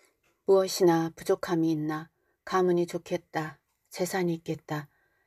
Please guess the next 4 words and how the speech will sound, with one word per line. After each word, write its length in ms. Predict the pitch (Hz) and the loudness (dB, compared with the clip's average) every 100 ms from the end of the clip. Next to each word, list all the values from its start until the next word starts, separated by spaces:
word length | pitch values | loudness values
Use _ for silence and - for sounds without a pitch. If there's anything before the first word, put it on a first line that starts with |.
| _ | _
인물이 460 | 196 190 185 175 175 | -2 0 0 -2 -4
잘났겠다, 920 | - 175 170 - 151 143 - 143 139 _ _ _ _ | -4 -2 -4 -6 -10 -10 -8 -8 -8 _ _ _ _
재주가 400 | - 175 180 170 | 0 0 0 -2
있겠다, 640 | 160 160 147 - 151 | -4 -8 -10 -8 -10